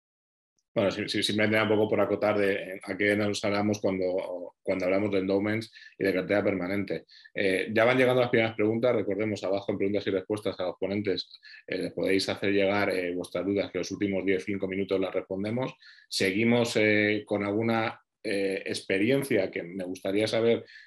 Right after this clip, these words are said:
eh, porque al final sois inversores ya, eh, ciertamente bregados en los mercados, pero a la vez sois jóvenes y sois prometedores. Eh, ¿qué experiencia, eh, invirtiendo habéis tenido? Pues, si me podéis dar un ejemplo cada uno, positiva y negativa,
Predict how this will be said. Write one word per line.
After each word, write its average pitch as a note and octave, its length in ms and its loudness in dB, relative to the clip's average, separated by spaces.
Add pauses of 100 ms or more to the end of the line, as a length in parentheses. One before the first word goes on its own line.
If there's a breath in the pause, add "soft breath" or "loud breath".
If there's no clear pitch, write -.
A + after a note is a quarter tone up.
(100)
eh, G2 440 0
porque - 180 -6
al F#2+ 80 -2
final G#2+ 240 -2
sois C3 220 0
inversores A2 580 2
ya, A2+ 320 2 (220 loud breath)
eh, F#2+ 560 0
ciertamente A2 480 2
bregados G#2 320 0
en A#2 60 -4
los G#2 100 0
mercados, G#2 440 0
pero G2+ 140 2
a F#2 40 2
la F2+ 100 -2
vez G2 160 0
sois G#2+ 220 0 (540)
jóvenes B2 640 0
y G2+ 80 -12
sois F#2+ 160 -2
prometedores. A#2+ 640 2 (340 loud breath)
Eh, G2 540 0 (300)
¿qué A#2 100 2
experiencia, B2 920 4
eh, G#2 260 -4
invirtiendo A2+ 420 0
habéis A2 180 0
tenido? A2 380 2
Pues, - 400 -8
si - 100 -2
me G2+ 100 4
podéis G#2 160 6
dar A2+ 100 6
un A#2 60 2
ejemplo A2+ 220 2
cada A2 160 4
uno, G#2+ 200 0
positiva A2 480 0
y - 20 2
negativa, G#2+ 640 2